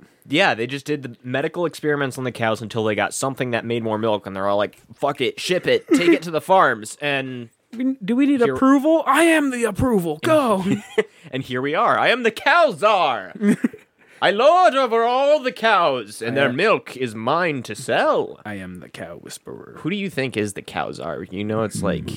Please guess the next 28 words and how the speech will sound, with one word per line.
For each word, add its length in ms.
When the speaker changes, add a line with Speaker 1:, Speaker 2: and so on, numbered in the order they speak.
Speaker 1:
it's 140
probably 480
the 120
Speaker 2:
Mm-hmm. 60
Speaker 1:
Dairy 280
Queen, 500
whoever 300
she 260
Speaker 2:
<gasps> 0
Speaker 1:
is. 340
Speaker 2:
The 120
Dairy 340
Queen 260
and 140
the 40
Burger 380
King. 480
Speaker 1:
Oh, 160
fuck. 760
Speaker 2:
Oh. 680
Speaker 1:
Uh, 540
can 120
you 100
think 220
of 80
a 80
worse 460
pair? 600